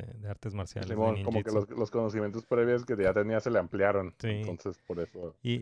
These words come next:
Speaker 1: y
Speaker 2: por eso
Speaker 1: esta
Speaker 2: ten-, tenían ninjutsu.
Speaker 1: Ajá, y la rata de, de esta película no, no sabe nada, ¿no?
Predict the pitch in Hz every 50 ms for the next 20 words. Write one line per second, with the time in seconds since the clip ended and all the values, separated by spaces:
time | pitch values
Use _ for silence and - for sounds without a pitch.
0 | - 135 120 123 120 - - - 147 139 120 117 113 110 95 92 - 95 - 104
1 | 98 95 90 90 92 95 95 92 90 92 95 90 - - 95 85 - _ _ _
2 | - - - 123 90 92 120 127 123 135 123 113 117 113 110 120 120 - 143 139
3 | 135 139 135 120 117 123 120 113 - - 143 131 - 131 120 113 - - 127 120
4 | 117 117 117 113 110 110 107 113 117 - 135 135 139 127 117 120 131 156 160 156
5 | 135 120 135 165 180 175 160